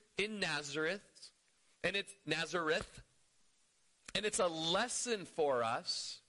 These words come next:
that you could grow up in the same hometown as Jesus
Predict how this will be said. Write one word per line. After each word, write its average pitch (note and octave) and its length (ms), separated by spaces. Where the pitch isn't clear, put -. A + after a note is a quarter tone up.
that F#3+ 180
you F#3+ 280
could F3 340
grow E3+ 500
up F3 380
in F3 140
the D#3 100
same G#3+ 640
hometown G#3+ 880
as D3 220
Jesus E3 1300